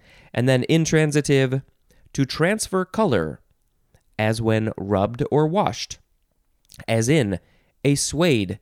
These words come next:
that will not crock. Third form of crock, noun from fifteen twenty-eight, one, one that is broken down,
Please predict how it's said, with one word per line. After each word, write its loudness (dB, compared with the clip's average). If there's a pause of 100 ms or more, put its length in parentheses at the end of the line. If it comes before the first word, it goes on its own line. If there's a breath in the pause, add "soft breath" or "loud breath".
(220)
that -2
will 2
not -2
crock. -4 (3000 soft breath)
Third 0
form 0
of 0
crock, -4 (540 soft breath)
noun 0
from -2
fifteen -2
twenty-eight, -2 (400)
one, 2 (720 soft breath)
one 2 (140)
that 2
is 0
broken 2
down, 0